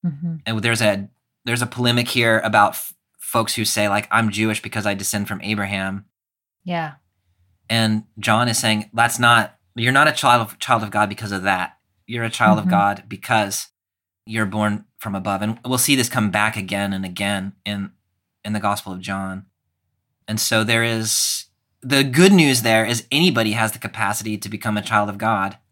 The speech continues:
Speaker 2: right?
Speaker 1: Yeah.
Speaker 2: By,
Speaker 1: Mm-hmm.
Speaker 2: by their coming to understand what God is about for John through Jesus.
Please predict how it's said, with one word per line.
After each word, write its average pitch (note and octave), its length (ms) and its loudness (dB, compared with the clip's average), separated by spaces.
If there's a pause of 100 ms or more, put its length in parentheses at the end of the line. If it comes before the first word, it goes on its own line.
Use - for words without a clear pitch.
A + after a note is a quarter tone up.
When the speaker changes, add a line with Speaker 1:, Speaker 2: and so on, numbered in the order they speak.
(220)
Speaker 2:
right? G2+ 240 0
Speaker 1:
Yeah. F3+ 140 -2
Speaker 2:
By, G#2 400 4 (120)
Speaker 1:
Mm-hmm. F3 360 0 (480)
Speaker 2:
by G#2+ 160 0
their G#2 440 0
coming C#3 260 2
to B2 80 -2
understand A2 680 0
what A2+ 200 -4
God A2 160 2
is G#2 100 -4
about G2 360 -2 (580)
for A#2 140 -6
John B2 240 4
through A2+ 160 -2
Jesus. G#2 540 -2